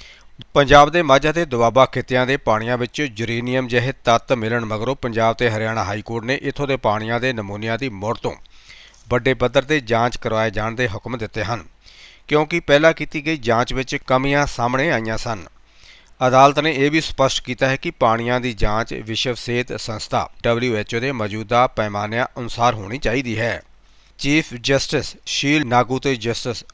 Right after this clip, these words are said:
ਅਨਿਲ ਕਿਸ਼ੇਤਰਪਾਲ ਦੇ ਡਿਵੀਜ਼ਨ ਬੈਂਚ ਦਾ ਹੁਕਮ ਇਸ ਲਈ ਅਹਿਮ ਹੈ, ਕਿਉਂਕਿ ਦੋਵਾਂ ਖਿੱਤਿਆਂ 'ਚੋਂ ਜਾਂਚ ਲਈ ਲਏ ਗਏ ਪਾਣੀਆਂ ਦੇ ਕੁਝ ਨਮੂਨਿਆਂ 'ਚ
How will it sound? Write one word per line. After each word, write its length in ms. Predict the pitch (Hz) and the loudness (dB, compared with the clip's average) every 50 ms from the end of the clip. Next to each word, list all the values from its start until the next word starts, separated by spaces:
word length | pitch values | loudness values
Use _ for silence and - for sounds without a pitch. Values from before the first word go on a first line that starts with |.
| 123 | -6
ਅਨਿਲ 240 | 123 123 131 131 123 | -2 0 0 -2 -2
ਕਿਸ਼ੇਤਰਪਾਲ 640 | - - 131 - 135 135 - 147 131 120 127 127 131 | -4 -4 -4 0 0 0 2 2 2 6 6 6 6
ਦੇ 120 | 131 143 131 | 6 4 0
ਡਿਵੀਜ਼ਨ 480 | 113 113 113 123 131 131 143 143 120 - - 120 | 0 -2 -2 -2 0 0 -2 -4 -4 -8 -14 -8
ਬੈਂਚ 320 | 107 127 123 123 117 127 | -2 0 0 0 0 0
ਦਾ 140 | 120 127 123 | 2 2 2
ਹੁਕਮ 320 | 107 110 110 113 123 120 113 | 2 2 -2 -4 -4 -4 -4
ਇਸ 140 | 107 - 117 | -6 -6 -4
ਲਈ 220 | 120 135 151 127 | -4 -4 -2 0
ਅਹਿਮ 200 | 110 123 131 120 | 0 0 0 -2
ਹੈ, 280 | 113 117 110 95 90 104 - | -2 -4 -4 -4 -6 -10 -10
ਕਿਉਂਕਿ 340 | - 135 131 135 - 160 151 | -6 -4 -4 -4 -2 -4 -6
ਦੋਵਾਂ 380 | 123 117 117 127 131 139 143 143 - | -2 -2 -2 0 2 2 0 0 0
ਖਿੱਤਿਆਂ 360 | - 117 110 - 120 120 120 | -6 -10 -8 -4 -2 -2 -2
'ਚੋਂ 240 | 117 - 127 131 143 | -2 -4 -6 -6 -6
ਜਾਂਚ 440 | 127 101 113 104 98 101 107 - 120 | -6 -4 -4 -4 -2 -2 -4 -4 -4
ਲਈ 200 | 113 120 131 139 | -2 -2 -2 -2
ਲਏ 260 | 117 104 107 110 110 | -2 -2 -2 -2 0
ਗਏ 120 | 113 117 | -2 -2
ਪਾਣੀਆਂ 420 | 110 - 104 98 101 107 110 113 113 | -2 -2 -4 -4 -4 -4 -6 -6 -4
ਦੇ 140 | 120 131 131 127 - - | -2 -4 -4 -6 -10 -10
ਕੁਝ 180 | - 117 107 | -8 -6 -6
ਨਮੂਨਿਆਂ 480 | 120 110 107 101 101 104 101 113 120 117 | -6 -6 -6 -8 -8 -8 -6 -4 -4 -4
'ਚ 120 | - - | -4 -8